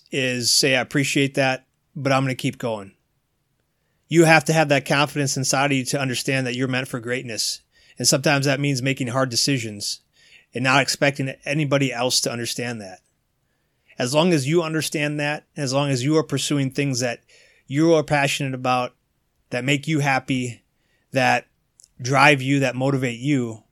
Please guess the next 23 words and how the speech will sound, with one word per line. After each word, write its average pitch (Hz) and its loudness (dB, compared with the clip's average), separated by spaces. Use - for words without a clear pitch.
that's 143 2
the 147 -6
path. 131 -4
That's - 2
the 151 -2
goal. 127 0
'Cause 123 -4
the 123 -10
further 180 2
you 170 -2
get 156 0
in 165 0
life, 151 -4
the 123 -8
more 151 2
people 143 -4
are 135 -2
gonna 131 -4
try 127 -4
and 123 -8
push 135 -4
that 117 -4
down. 107 -10